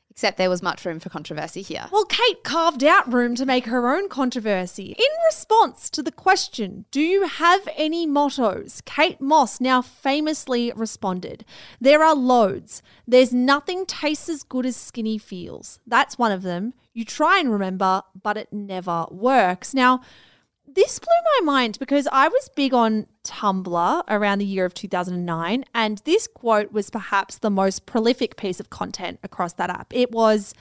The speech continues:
Speaker 2: the motto of the pro-anorexia movement that sadly dominated that website for so very long.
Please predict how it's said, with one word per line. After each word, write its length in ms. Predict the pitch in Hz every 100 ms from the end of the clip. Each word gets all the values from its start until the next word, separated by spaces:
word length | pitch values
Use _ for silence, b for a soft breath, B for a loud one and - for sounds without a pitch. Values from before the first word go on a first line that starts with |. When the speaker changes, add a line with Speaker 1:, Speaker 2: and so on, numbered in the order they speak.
| b b b b
Speaker 2:
the 500 | 214 240 233 226 226
motto 680 | 214 233 240 240 233 208 180
of 220 | 190 190
the 80 | 208
pro-anorexia 880 | - 240 233 226 208 190 185 - 196
movement 600 | 185 185 180 190 175 -
that 200 | - -
sadly 800 | - 220 190 196 185 185 196 220 _ _ _ _ _ -
dominated 720 | 190 208 196 190 180 180 180 - 196
that 260 | 196 190 208
website 560 | 190 185 - 185 180 - _
for 120 | 208
so 500 | - - 190 190 185
very 380 | 185 185 180 180
long. 460 | 185 202 180 208